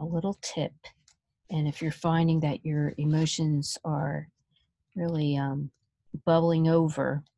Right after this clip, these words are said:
and I've had these opportunities lately too. It's, it's interesting, old patterns, you know, we, we go through cycles, and we're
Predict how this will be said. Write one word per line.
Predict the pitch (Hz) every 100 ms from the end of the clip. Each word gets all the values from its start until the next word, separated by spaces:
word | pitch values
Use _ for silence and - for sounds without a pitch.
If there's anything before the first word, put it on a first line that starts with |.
| _ -
and | 156 151
I've | 165 202
had | 262 220 202 -
these | 170 156
opportunities | 160 165 - 165 160 156 147
lately | 156 151 151 151
too. | - 170 156 143
It's, | 147 - - - -
it's | 160 - -
interesting, | 180 170 170 - 156 151 -
old | 170 170 170 170 - - _ _ -
patterns, | - 180 170 170 160 156 156 - -
you | 170
know, | 156 160
we, | 160 156 - _ _ _ -
we | 165
go | 170
through | 160 165
cycles, | 160 185 180 180 170 143 - - -
and | 165 160 147
we're | 151